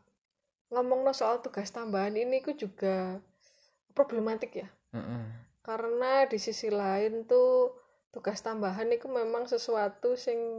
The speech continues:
Speaker 1: gak bisa dielakkan gitu ya
Speaker 2: Betul.
Speaker 1: di, eh, lembaga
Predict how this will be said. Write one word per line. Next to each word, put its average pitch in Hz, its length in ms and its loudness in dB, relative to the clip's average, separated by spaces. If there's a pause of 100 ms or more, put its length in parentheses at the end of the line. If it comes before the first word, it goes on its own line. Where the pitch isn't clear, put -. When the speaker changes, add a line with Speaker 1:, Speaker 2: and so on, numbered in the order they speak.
(220)
Speaker 1:
gak - 180 -6
bisa 196 180 -6
dielakkan 208 680 0
gitu 190 280 -2
ya 196 180 0
Speaker 2:
Betul. - 220 -4
Speaker 1:
di, 104 80 2 (800)
eh, 180 300 -6
lembaga 190 580 -4